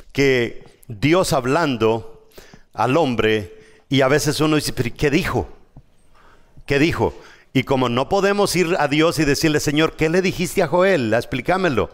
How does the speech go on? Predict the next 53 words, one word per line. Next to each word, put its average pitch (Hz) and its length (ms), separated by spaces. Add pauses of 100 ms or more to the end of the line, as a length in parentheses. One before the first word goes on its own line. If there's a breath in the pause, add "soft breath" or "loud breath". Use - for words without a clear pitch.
(540 loud breath)
Bueno, 143 300
Dios 131 180
lo 147 140
que 151 100
te 143 140
va 147 80
a - 20
mandar 151 300
es 147 100
al 139 140
pastor 123 260
Morales 131 440
a 113 100
que 101 80
te 101 120
lo 95 80
explique. - 720 (480 loud breath)
Pero 117 200
la 120 160
cosa 156 240
es, - 80
"¿Quién 139 180
me 147 80
lo 135 80
explica 135 380
a - 20
mí?". 202 260 (1160 loud breath)
Entonces 131 540
ahí 131 160
se 143 140
complica 120 420
la 113 120
cosa. 180 360 (540 loud breath)
Si - 180
a 110 80
mí 135 160
no 165 100
me 165 140
lo 143 120
sabe 156 220
explicar 147 500
a 156 60
alguien, 170 260
pues 139 160
entonces 131 380
le 139 80
voy 135 200
a 131 40
dar 135 180
algo 127 280
a - 20
usted 110 320
mal, 117 540